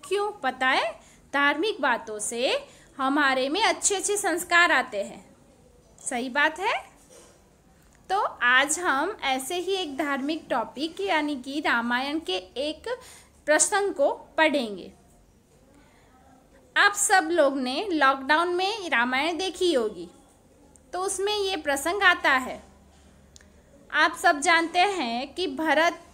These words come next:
राम को मिलने के लिए चित्रकूट वन में जाते हैं, तब का ये प्रसंग है।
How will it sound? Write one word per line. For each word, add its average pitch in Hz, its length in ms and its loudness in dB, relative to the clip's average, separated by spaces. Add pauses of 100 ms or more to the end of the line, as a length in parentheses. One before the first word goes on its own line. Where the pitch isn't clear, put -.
(1700)
राम 311 320 6
को 415 180 0
मिलने 262 440 0
के 262 240 -8
लिए 262 520 0 (220)
चित्रकूट 415 680 -2 (280)
वन 359 340 0
में 339 360 0 (240)
जाते 277 440 2
हैं, 233 300 -8 (380)
तब 392 120 6
का 392 220 4
ये 330 180 2
प्रसंग 220 460 -6
है। 214 220 -16